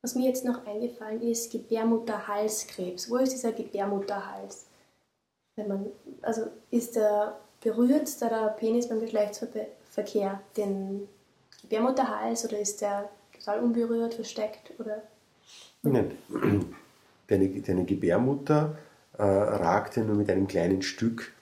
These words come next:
Speaker 2: au-, aus dem Bauchraum in die Scheide. Und dieser
Speaker 1: Das heißt, die
Speaker 2: Teil
Speaker 1: Scheide ist auch innen?
Speaker 2: Die Scheide hat eine Begrenzung zum Bauchraum.
Speaker 1: Ja.
Speaker 2: Ja, also
Speaker 1: Nein,
Speaker 2: wenn
Speaker 1: weil
Speaker 2: du zum
Speaker 1: eine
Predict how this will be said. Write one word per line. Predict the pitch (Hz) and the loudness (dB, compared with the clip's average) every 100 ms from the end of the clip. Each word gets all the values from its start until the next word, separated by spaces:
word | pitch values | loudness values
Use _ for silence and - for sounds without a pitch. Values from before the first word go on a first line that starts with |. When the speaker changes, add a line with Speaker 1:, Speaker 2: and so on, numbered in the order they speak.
| _ _ - | _ _ 0
Speaker 2:
au-, | 98 98 95 - | 0 0 -6 -6
aus | 87 - | -6 -2
dem | 95 | -2
Bauchraum | 82 87 - 117 107 107 - - | 4 4 4 4 4 4 -2 -6
in | 92 95 | -2 -2
die | 95 90 | -2 -4
Scheide. | - 85 87 - 73 73 - - - _ - | -6 -6 -4 -4 -4 -6 -12 -20 -20 _ -8
Und | 87 87 - - | -6 -8 -12 -10
dieser | 117 139 | 0 2
Speaker 1:
Das | 220 | 4
heißt, | 180 240 | 4 6
die | |
Speaker 2:
Teil | 214 202 | 6 4
Speaker 1:
Scheide | 214 | 2
ist | 208 | 0
auch | 214 - - - | -4 -6 -8 -2
innen? | 208 180 - - - - - | -2 -2 -8 -20 -20 -20 -10
Speaker 2:
Die | 113 | -4
Scheide | 101 95 113 101 | 0 2 2 2
hat | 101 - 95 | 2 0 2
eine | 98 | 2
Begrenzung | 101 - 87 117 117 - 123 - | 2 0 2 2 0 -2 -2 -2
zum | 120 | -2
Bauchraum. | 104 76 76 - 76 76 - _ _ _ _ _ _ _ 240 | 0 0 -2 -2 -2 -2 -10 _ _ _ _ _ _ _ 0
Speaker 1:
Ja. | 214 - - 82 | 0 0 -8 -8
Speaker 2:
Ja, | 107 175 | -2 2
also | - | 4
Speaker 1:
Nein, | - | 4
Speaker 2:
wenn | - | 4
Speaker 1:
weil | - | 4
Speaker 2:
du | - | 2
zum | |
Speaker 1:
eine | 262 | 4